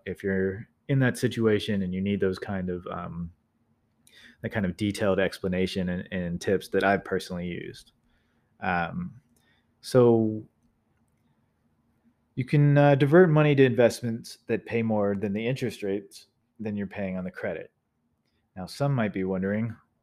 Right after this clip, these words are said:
why even use credit? Okay, good question. So aside from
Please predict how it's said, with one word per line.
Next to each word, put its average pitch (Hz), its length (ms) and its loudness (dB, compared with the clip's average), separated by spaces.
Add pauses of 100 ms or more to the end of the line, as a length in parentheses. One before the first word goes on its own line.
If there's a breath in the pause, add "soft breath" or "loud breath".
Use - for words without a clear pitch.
(100)
why 123 400 0
even 127 320 0
use 143 320 0
credit? - 400 -10 (760)
Okay, 98 420 -8 (200)
good 113 120 -8
question. 107 540 -6 (800)
So 101 380 -6
aside 139 340 -6
from 139 380 0